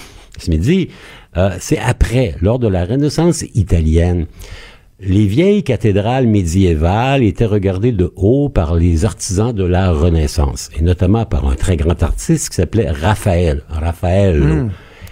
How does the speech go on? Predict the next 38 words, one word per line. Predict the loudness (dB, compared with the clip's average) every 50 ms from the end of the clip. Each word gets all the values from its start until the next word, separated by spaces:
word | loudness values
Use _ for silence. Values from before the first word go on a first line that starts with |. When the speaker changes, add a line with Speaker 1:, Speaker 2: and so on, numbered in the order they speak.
| -20 -14 -6
Speaker 1:
Lui, | -2 0 0 0
il | 0
trouvait | -2 -2 0 0 0
que | -2 -2
c'était | 0 0
un | 0 0
style | 0 -2 0 0 2 4
un | 2 2
peu | 2 2 2 2 2 2
teuton, | -4 -2 2 4 4 4 2 2 0 0 0 0 -6 -8 -4 0
un | 0 0
style, | 0 -2 0 0 0 2
on | 2 0
appelait | 0 0 0 -2 -2
ça | 0 0 0
le | 2 2 0
tudesque | -2 -6 _ -16 -10 -8 -6 -4 -2 0 0 0 0 -2 -4 -4 -2 0 0 2 0 0 -2 -2
germanique | -2 -2 -2 0 0 0 2 2 2 2 2 2 2 2 2 2 0 -2 -4 -2
et | -2 0
donc | 0 0 -2 -2 -2 -2 -2
gothique. | -2 -2 -2 -4 -2 0 0 0 0 -4 -8 -4 -4 -4 -4 -4 -10 -18 -18 -20 -20 -20 -10 -4
Et | 0
les | 2 2 2 0
Italiens | 0 0 0 2 2 0
utilisaient | 0 0 0 0 0 2 0 -2
le | 0
terme | 0 0 0 0 0
gothique | 0 0 0 0 0 0 -4 -2 -2 -2 -2 -4 0
pour | 0 2 2 2 0 -2
rappeler, | -2 -2 -2 -2 -2 -2 0 0 2 0 0 -4 -6 -10 -20 -20 -20 -10 -4
ils | -2
ont, | 0 0 0 0 -2
ils | 0 0
ont | 2
accroché | 2 0 0 -2 -4 -4 -2 0 -2 -2
ça | 0 0 0 0 2
à | 0 -2
ce | -2 0 0